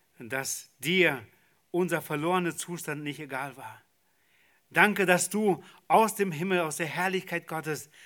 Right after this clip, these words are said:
deines Vaters, zu uns auf diese Erde gekommen bist, mit einem Ziel, deinen Vater zu offenbaren, seine Herrlichkeit, aber auch die Erlösung zu erwirken für uns Sünder,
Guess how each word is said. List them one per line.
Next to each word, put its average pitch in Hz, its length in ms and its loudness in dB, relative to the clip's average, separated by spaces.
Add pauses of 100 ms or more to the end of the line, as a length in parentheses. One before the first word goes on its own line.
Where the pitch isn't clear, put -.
(140)
deines 156 320 -2
Vaters, 160 560 0 (240)
zu - 260 -2
uns 208 220 -2
auf 175 120 -2
diese 175 200 -4
Erde 165 300 0
gekommen 151 440 -8
bist, 143 320 -4 (600)
mit 131 240 -10
einem 180 340 -2
Ziel, 131 420 -8 (720)
deinen 139 300 -6
Vater 151 440 -10
zu 147 140 -12
offenbaren, 127 720 -10 (1600)
seine 147 320 -2
Herrlichkeit, 143 680 -10 (560)
aber 139 380 -4
auch 160 340 -4 (440)
die 139 60 -2
Erlösung 170 500 2
zu - 120 -6
erwirken 160 600 -4
für - 160 -12
uns 165 320 -8
Sünder, 156 420 -10